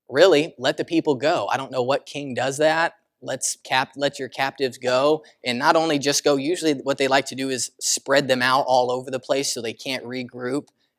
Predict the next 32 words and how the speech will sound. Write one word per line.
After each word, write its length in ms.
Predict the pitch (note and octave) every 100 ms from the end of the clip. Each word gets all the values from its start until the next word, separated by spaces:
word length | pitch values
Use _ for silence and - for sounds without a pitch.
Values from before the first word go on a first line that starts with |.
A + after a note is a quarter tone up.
| -
and, 380 | A2+ A2 G#2+ G#2+ _ _ _
you 100 | -
know, 100 | A#2
go 160 | A2 B2+
back 240 | A#2+ A#2+
to 100 | -
war 220 | A#2+ A#2+ C3
against 380 | B2+ C#3 C3+
you. 140 | E3 D3+
But 320 | C3+ E3 - - _ _ _
God 260 | B2+ C#3 C#3+
miraculously 540 | C3+ C3+ C#3 C3+ C#3+
worked 280 | B2 C3 C3
in 60 | B2+
his 160 | B2
heart, 260 | - D#3+ D#3+
and 100 | B2
the 60 | A#2
tribe 280 | C#3 C3+
of, 180 | B2 A2+ _
uh, 200 | A#2+ A#2
Judah 280 | A#2+ F3 F#3+
and 100 | D#3
the 40 |
tribe 240 | B2+ C#3 B2
of 80 | A#2+
Benjamin 440 | D#3+ F3+ F#3+ F#3 - _ _
were 120 | C#3
able 180 | D3 C#3+
to 140 | - C3
return 580 | A#2 - F#3 F#3 F#3
back 340 | B2+ C3+ D#3